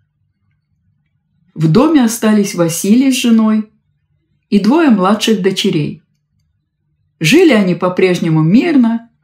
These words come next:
и дружно. Но тут, как всегда неожиданно,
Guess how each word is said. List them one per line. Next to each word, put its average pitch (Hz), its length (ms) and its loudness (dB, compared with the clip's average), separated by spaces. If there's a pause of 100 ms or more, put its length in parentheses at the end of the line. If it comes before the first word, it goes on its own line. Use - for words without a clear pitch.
и 302 240 2
дружно. 160 680 -4 (1400)
Но 170 240 0
тут, - 560 -6 (1040)
как 311 200 0
всегда 254 360 2
неожиданно, 214 840 0